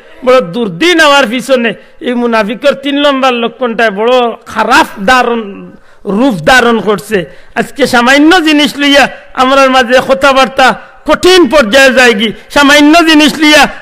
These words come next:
গালাগালি, অশ্লীলতা আমরার মাঝে কঠিন পর্যায়ে যায় গি। এমনকি সামান্য জিনিস লইয়া এই গালাগালির কেন্দ্র করিয়া শেষ পর্যন্ত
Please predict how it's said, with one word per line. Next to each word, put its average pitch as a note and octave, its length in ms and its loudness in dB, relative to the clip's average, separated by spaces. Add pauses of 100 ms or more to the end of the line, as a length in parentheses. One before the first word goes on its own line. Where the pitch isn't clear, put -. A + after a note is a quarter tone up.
(140)
গালাগালি, C4+ 600 4
অশ্লীলতা D#4+ 600 2
আমরার D4 300 4
মাঝে C#4+ 300 2
কঠিন F#4 360 2
পর্যায়ে D4+ 380 4
যায় C4+ 180 2
গি। A3 160 -4 (260)
এমনকি E4+ 500 2
সামান্য D4 500 2
জিনিস C#4+ 320 0
লইয়া C#4 260 2 (220)
এই C4 180 2
গালাগালির C4 720 2
কেন্দ্র C#4 340 0
করিয়া C4+ 280 2
শেষ B3 200 -2
পর্যন্ত B3+ 600 -2